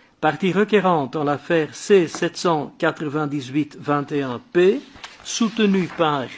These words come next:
Royaume de Belgique, Hongrie, République portugaise, République slovaque, partie intervenante au pourvoi, les autres parties à la procédure étant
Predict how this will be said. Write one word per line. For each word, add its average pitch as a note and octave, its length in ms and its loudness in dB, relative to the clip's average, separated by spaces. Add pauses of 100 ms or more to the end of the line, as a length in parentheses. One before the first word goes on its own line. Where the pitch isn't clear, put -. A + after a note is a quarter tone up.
(260)
Royaume F#3+ 460 6
de F3+ 80 4
Belgique, C#3+ 680 -2 (140)
Hongrie, E3+ 600 2 (440)
République F3 520 2
portugaise, D#3 720 0
République D3 580 0
slovaque, D3 640 0 (360)
partie F3 340 2
intervenante D#3+ 720 0
au C#3 80 -2
pourvoi, D3 580 -2 (400)
les D3+ 260 2
autres G#3+ 240 2
parties E3 520 -4
à D3+ 100 2
la D3+ 120 2
procédure D3+ 720 -2 (140)
étant D3+ 560 0